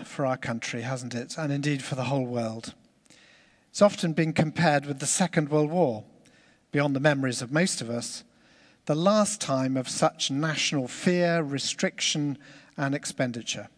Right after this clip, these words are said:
In the war, the terror of bombs was certainly more intense,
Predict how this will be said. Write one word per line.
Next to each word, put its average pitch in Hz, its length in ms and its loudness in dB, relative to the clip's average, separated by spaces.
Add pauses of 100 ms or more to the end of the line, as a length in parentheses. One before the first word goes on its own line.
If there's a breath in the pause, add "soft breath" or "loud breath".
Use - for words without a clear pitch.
(1000 soft breath)
In 147 160 0
the 143 60 2
war, 175 420 2 (720 soft breath)
the - 80 -4
terror 170 380 4
of 143 160 -4
bombs 165 360 4
was 147 300 0
certainly 151 460 0
more 147 240 2
intense, 160 680 -2